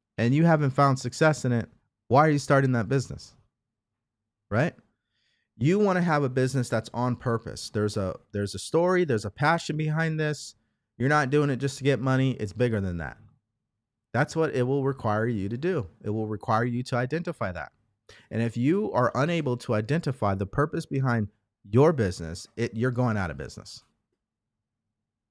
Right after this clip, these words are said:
Or you won't be starting one any day. S-, it just, it's not gonna happen. So there's that. Number three is freedom,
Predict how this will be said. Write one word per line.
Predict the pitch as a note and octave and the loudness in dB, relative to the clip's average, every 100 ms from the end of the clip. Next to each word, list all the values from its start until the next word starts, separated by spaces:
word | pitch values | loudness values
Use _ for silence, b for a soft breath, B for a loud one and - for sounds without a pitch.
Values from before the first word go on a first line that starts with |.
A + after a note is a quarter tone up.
| _ F#2+ | _ -2
Or | A2+ | 2
you | B2+ | 4
won't | C3 A#2+ | 4 2
be | A2+ | -2
starting | - A2 A2+ G2+ | 0 2 2 0
one | G2 F#2+ | -2 -4
any | G#2 G#2 | -2 -2
day. | G2+ F#2 | 0 -2
S-, | - - | -4 -10
it | - C2 | -10 -8
just, | F#2+ G#2 - | -6 -8 -8
it's | G2 - | -10 -6
not | G2+ G2 | -6 -6
gonna | F#2 | -6
happen. | G#2+ F#2 - _ _ _ _ _ _ _ _ _ _ _ _ _ _ _ _ _ _ _ _ _ _ _ - | -4 -6 -12 _ _ _ _ _ _ _ _ _ _ _ _ _ _ _ _ _ _ _ _ _ _ _ -8
So | - A#2+ | 0 2
there's | A2+ G#2 | 2 2
that. | A2+ C#2+ _ _ _ _ _ _ _ _ _ _ _ _ - | -2 -2 _ _ _ _ _ _ _ _ _ _ _ _ 2
Number | E3+ E3 | 4 4
three | F3 F#3+ D#3+ | 4 4 4
is | - | 2
freedom, | E3+ D3 D#2 | 2 2 0